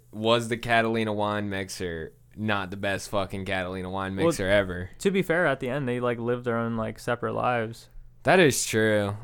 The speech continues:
Speaker 1: I mean,
Speaker 2: They,
Speaker 1: wasn't, oh,
Speaker 2: they,
Speaker 1: he,
Speaker 2: they
Speaker 1: no, I don't think he was with the therapist. I think that was a bit at the end.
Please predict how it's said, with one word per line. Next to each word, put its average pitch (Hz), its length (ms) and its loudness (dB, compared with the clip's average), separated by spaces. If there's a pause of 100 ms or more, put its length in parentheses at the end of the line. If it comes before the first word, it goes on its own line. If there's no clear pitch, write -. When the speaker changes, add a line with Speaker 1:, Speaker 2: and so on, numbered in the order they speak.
(100)
Speaker 1:
I 113 140 2
mean, 117 340 2
Speaker 2:
They, 107 60 0
Speaker 1:
wasn't, 180 540 6
oh, 104 220 4
Speaker 2:
they, 101 60 -2
Speaker 1:
he, 120 80 0
Speaker 2:
they 135 80 -2
Speaker 1:
no, 113 200 4
I 107 100 4
don't 135 160 2
think 110 180 -2
he 101 100 0
was 98 140 -4
with 101 140 -4
the 101 100 -8
therapist. 95 520 -4
I 98 100 -4
think 95 180 -8
that 98 80 -8
was 95 120 -8
a 95 40 -8
bit 92 280 -6
at 87 160 -8
the 92 100 -6
end. 90 340 -6